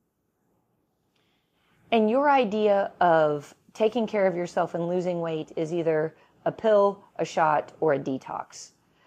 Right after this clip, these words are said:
but doesn't involve resistance training and putting on muscle mass, and it doesn't result, and it doesn't involve learning what food is. And I'll explain that in a minute.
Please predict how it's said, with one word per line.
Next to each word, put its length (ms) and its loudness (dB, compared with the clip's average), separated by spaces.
but 160 0
doesn't 380 4
involve 420 -2
resistance 560 -6
training 500 -8
and 140 -12
putting 240 0
on 140 -4
muscle 260 -8
mass, 380 -10
and 120 2
it 180 -4
doesn't 300 2
result, 720 2
and 120 0
it 100 -4
doesn't 400 2
involve 560 4
learning 560 4
what 280 2
food 600 0
is. 460 -6
And 120 0
I'll 80 2
explain 340 0
that 140 -2
in 60 -4
a 20 -2
minute. 220 -6